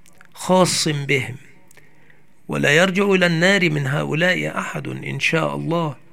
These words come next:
لأنهم قد عبروا الصراط الأول المضروب على متن جهنم، الذي يسقط منه من أوبقته ذنوبه،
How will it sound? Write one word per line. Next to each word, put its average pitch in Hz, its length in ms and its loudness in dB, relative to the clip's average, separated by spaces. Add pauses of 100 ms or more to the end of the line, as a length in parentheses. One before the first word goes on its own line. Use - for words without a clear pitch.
(220)
لأنهم 156 540 -2
قد 143 220 -2
عبروا 175 380 2
الصراط 156 540 -2
الأول 151 640 -4
المضروب 143 680 0
على 127 320 -2
متن 135 380 -4
جهنم، 127 500 -8 (760)
الذي 147 500 -2
يسقط 147 800 -4 (1900)
منه 175 640 2 (460)
من 151 220 -2
أوبقته 151 840 -2
ذنوبه، 143 540 -2